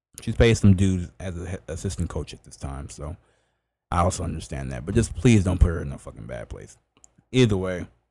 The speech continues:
I didn't like some of the media trying to spin that, but all the questions kept trying to ask about that. One of the ladies shut it down, the black woman that was, like, fielding the questions and opened it up,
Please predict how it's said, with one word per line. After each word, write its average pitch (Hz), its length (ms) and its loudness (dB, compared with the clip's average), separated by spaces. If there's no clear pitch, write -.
I 117 100 4
didn't 113 140 10
like 104 140 6
some 98 140 0
of 95 80 6
the 92 40 2
media 92 440 -2
trying 92 180 0
to 82 80 0
spin 98 300 4
that, 95 200 0
but 101 60 -2
all 131 140 6
the 131 80 8
questions 104 480 2
kept 104 200 0
trying 95 180 2
to - 80 -10
ask 101 280 -4
about 95 200 -4
that. 95 200 -2
One 110 200 6
of 104 40 4
the 101 60 0
ladies 98 240 0
shut 98 180 0
it 92 100 0
down, 95 440 0
the 82 240 -4
black 95 320 -4
woman 92 160 2
that 92 80 0
was, 90 160 -2
like, 90 120 -14
fielding 95 380 -6
the 90 60 -6
questions 90 440 -8
and 82 160 -10
opened 90 300 -10
it 82 120 -14
up, 85 180 -10